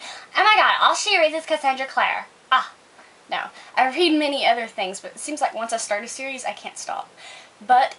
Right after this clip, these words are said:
I figure that this will be a good ending point for me, and I wanna go on to another book that I've had for a while,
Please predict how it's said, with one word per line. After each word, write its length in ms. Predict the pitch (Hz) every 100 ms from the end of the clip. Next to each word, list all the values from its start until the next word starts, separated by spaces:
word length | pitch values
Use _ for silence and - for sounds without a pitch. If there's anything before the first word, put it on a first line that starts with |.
| -
I 140 | 254 247
figure 420 | - 339 359 339
that 120 | 214
this 200 | 254 254
will 80 | 240
be 100 | 226
a 60 |
good 180 | 208 226
ending 300 | - 254 294
point 260 | 285 294 269
for 120 | -
me, 300 | 269 240 233
and 120 | - 202
I 40 |
wanna 220 | 214 214
go 180 | 202 202
on 160 | 190 196
to 140 | 202
another 420 | 196 320 508 466
book 400 | 247 220 214 - - - - - - - - _
that 140 | 247 240
I've 80 | 240
had 160 | 294
for 140 | - 208
a 60 |
while, 680 | 220 339 330 190 175 185